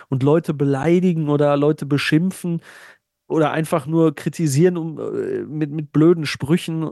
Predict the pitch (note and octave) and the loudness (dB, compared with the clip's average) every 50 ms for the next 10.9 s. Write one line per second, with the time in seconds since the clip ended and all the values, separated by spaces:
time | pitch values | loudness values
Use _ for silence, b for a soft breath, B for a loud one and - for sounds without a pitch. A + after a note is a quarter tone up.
0 | - - - - - _ - D3+ C3+ D3+ E3+ F#3 F3+ - - E3 F3 F3 - D3 | -10 -12 -12 -12 -12 _ -8 -6 0 2 2 2 2 0 0 0 0 0 0 0
1 | D#3+ B2+ C3 E3 F#3 F#3 F3+ E3+ F3 E3 - E3 D3+ C3+ F3 G3+ - - G3+ F#3+ | 0 2 2 2 2 2 0 -2 -2 -6 -6 -6 -2 -2 -2 -2 -2 -4 -8 -6
2 | - F3 D#3 D3+ C#3+ C3+ D3 C#3+ C#3+ B B B B B B B - - - - | -4 -4 -4 -4 -2 -2 0 0 0 B B B B B B B -12 -12 -12 -14
3 | b b b b _ _ _ _ - E3 D#3+ D#3+ E3+ D#3 F#3 G#3+ G#3+ E3+ D#3 D#3 | b b b b _ _ _ _ -2 -2 -2 -2 0 0 2 2 2 2 4 4
4 | D#3+ D#3 C#3+ D3+ C#3+ C#3 D#3 D#3 D3 C#3+ D3 D3 D3 D#3 D#3 D#3 D#3 D3+ D#3 D#3 | 4 4 2 0 0 0 0 0 0 2 2 4 4 4 2 2 0 -2 -2 -2
5 | D3+ D3 D3 C#3+ - - _ _ _ _ _ _ _ _ - - D#3 E3 G3+ A3+ | -2 -2 -4 -6 -8 -10 _ _ _ _ _ _ _ _ -10 -4 -2 0 0 0
6 | - G#3+ G3+ F#3+ D#3+ E3+ E3 D#3 C#3+ D#3+ F#3+ A3+ A#3+ G#3+ F3+ E3 E3 F3 G3 A3 | 0 0 0 2 2 2 0 0 0 0 0 0 -4 -2 2 4 4 6 4 4
7 | - _ - G#3 G#3+ A3 A3 A3 A3+ - _ _ - - - - - - D#3 C#3+ | 2 _ -2 0 2 2 2 2 0 -2 _ _ -16 -16 -16 -14 -10 -10 -10 -10
8 | - - - D3+ D3+ D#3 E3+ - - _ - D#3+ D#3+ E3 D3 D#3+ E3 G#3 G#3+ - | -10 -12 -12 -10 -6 -6 -6 -6 -6 _ 0 2 2 4 6 6 4 4 2 0
9 | - F#3 F#3 - F#3 F3 F#3 F3 D3+ E3+ E3 - F3+ E3+ D#3+ D3+ D3+ C#3+ - - | -6 -6 -4 -4 -2 0 0 0 0 0 -2 -2 -2 -2 0 0 -2 -2 0 0
10 | E3 F#3 G3+ G3 - A3+ G3+ F3 E3+ - - E3 D3 C#3 C3+ D3+ E3+ - | 2 2 2 2 0 -6 -4 -4 -4 -2 -2 -4 -2 0 0 0 0 -2